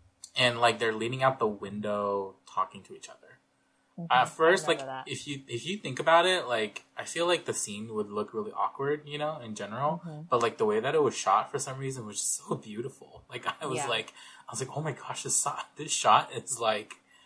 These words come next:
Speaker 1: amazing." Like,
Speaker 2: Yeah.
Speaker 1: um, I would have made that the, uh, like, one of the posters, you know, like, one of the alternate posters for the
Speaker 2: Right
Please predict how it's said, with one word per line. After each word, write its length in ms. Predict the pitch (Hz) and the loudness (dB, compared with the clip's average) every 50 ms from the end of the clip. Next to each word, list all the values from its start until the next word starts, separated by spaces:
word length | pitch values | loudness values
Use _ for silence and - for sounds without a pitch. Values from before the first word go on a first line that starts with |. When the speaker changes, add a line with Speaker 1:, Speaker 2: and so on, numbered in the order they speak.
| _ _ - | _ _ 0
Speaker 1:
amazing." 800 | - 123 120 120 120 117 123 117 107 104 98 101 107 120 131 131 - _ | 2 2 4 6 4 4 4 4 2 0 -2 -4 -6 -10 -14 -16 -18 _
Like, 220 | 123 107 104 - - | -6 -4 -4 -4 -4
Speaker 2:
Yeah. 280 | 165 156 147 139 143 151 - _ _ _ _ - | -4 -2 -2 -4 -6 -8 -14 _ _ _ _ -6
Speaker 1:
um, 420 | 113 110 107 107 101 98 101 104 - - | -2 0 0 0 0 -2 -4 -10 -8 0
I 120 | - 120 123 | 4 4 4
would 160 | 127 131 120 | 4 4 0
have 100 | 117 113 | -2 -4
made 220 | 113 113 110 107 | -4 -4 -4 0
that 340 | 104 107 104 101 101 - - | 2 2 2 2 0 -6 -12
the, 300 | - 104 101 101 101 - | -16 -14 -14 -14 -14 -16
uh, 260 | - 107 107 113 123 127 - _ _ _ | -16 -16 -18 -18 -20 -20 -20 _ _ _
like, 180 | 113 107 104 | -12 -12 -10
one 160 | 110 104 104 107 | -8 -8 -8 -8
of 60 | 101 | -8
the 80 | 101 | -8
posters, 720 | - - 113 95 95 - - - 101 104 101 104 104 - 113 | -2 -2 -2 0 0 -4 -6 -6 -6 -6 -6 -6 -6 -8 -8
you 60 | 104 | -10
know, 100 | 104 104 | -8 -8
like, 140 | 107 101 101 | -8 -4 -2
one 80 | 104 104 | -2 0
of 60 | 104 | 0
the 40 | 107 | 0
alternate 460 | 107 107 107 107 - - 107 101 - - | 0 0 -2 -6 -6 -6 -8 -10 -10 -10
posters 480 | 104 101 98 - - 107 101 98 - - | -12 -10 -10 -10 -10 -12 -12 -12 -12 -14
for 160 | - - 104 | -12 -14 -14
the 240 | - 110 110 120 123 - | -14 -14 -16 -16 -12 -8
Speaker 2:
Right 260 | 156 147 131 117 | -6 -6 -6 -6